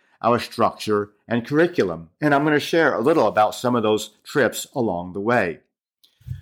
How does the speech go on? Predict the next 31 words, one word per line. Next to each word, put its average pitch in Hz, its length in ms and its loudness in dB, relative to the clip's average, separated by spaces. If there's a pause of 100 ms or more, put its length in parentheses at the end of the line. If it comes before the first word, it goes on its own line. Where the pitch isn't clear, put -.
(140)
Some - 360 0
of 196 160 2
us, 110 340 2
including 127 500 2
Jim, 110 480 0
would 127 180 0
be 143 120 4
invited 127 580 2
as 120 200 0
a 117 80 2
visiting 139 460 2
professor 104 720 -2 (280)
to 139 120 0
a 120 40 4
national 110 420 2
defense 113 380 -2
university, 113 760 0 (200)
and 139 100 0
I 151 120 2
got 131 200 2
to 123 80 -4
do 113 200 0
that 92 280 0
too. 95 400 -2 (300)
In 147 220 0
part, 147 680 0
some 151 260 0
of 151 120 0
these 117 200 2
staff 104 320 0
visits 98 640 -2